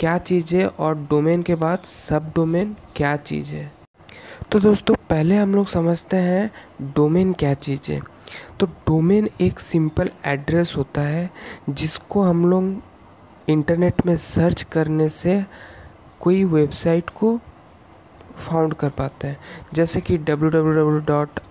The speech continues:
आज तक न्यूज़ डॉट कॉम। ये एक एड्रेस हो गया और इसे हम लोग डोमेन बोलते हैं, जिसको कि हम लोग अगर सर्च करेंगे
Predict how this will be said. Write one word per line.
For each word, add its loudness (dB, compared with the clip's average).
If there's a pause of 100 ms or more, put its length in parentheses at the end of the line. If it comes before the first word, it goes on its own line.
(320)
आज -4
तक -2
न्यूज़ 0
डॉट -2
कॉम। -4 (500)
ये 4
एक -6
एड्रेस 0
हो 4 (140)
गया 0 (460)
और -2
इसे 0
हम 2
लोग 0
डोमेन 2
बोलते -2
हैं, -4 (300)
जिसको -2
कि 0
हम 4
लोग 4
अगर 0
सर्च -2
करेंगे 0